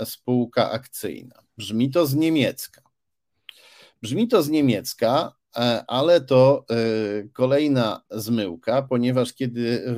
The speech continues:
zajrzymy z-, dla odmiany do Krajowego Rejestru Sądowego, to co się okazuje?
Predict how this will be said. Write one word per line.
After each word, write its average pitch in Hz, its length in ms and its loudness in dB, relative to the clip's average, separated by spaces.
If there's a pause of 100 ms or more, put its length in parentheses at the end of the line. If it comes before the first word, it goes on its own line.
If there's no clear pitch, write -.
zajrzymy 123 460 -2
z-, 117 320 -6
dla 113 260 2
odmiany 110 560 -2
do 98 440 -4
Krajowego 120 680 2
Rejestru 104 520 -4
Sądowego, 87 840 -8 (240)
to 127 120 0
co 175 200 0
się 190 180 4
okazuje? 131 560 4